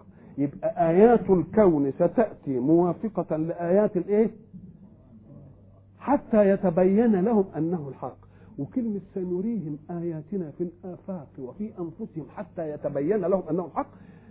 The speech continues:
بت-، بتوحي لنا إن اللي هيدينا آيات الكون وأسرار ده يمكن مش مؤمنين،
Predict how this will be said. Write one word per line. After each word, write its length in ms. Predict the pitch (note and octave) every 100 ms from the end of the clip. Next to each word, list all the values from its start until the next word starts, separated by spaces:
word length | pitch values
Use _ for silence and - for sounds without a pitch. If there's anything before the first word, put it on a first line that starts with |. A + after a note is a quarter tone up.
| - -
بت-، 360 | C#3+ E3 - F#3+ D#3+
بتوحي 480 | D#3+ D4+ F#4+ B3 B3+
لنا 300 | C#4 A3 - - - - -
إن 240 | B3+ D4+ B3
اللي 160 | B3 -
هيدينا 840 | A3+ A3+ A3 E3+ D#4 D4+ B3 G#3
آيات 260 | A3 C4 G3+
الكون 340 | G3 - C4
وأسرار 380 | A3 G3 G3+ A#3
ده 100 | G#3+
يمكن 240 | A#3 G#3+ G#3
مش 200 | F#3 F3+
مؤمنين، 480 | F3+ F3 F3+ C3+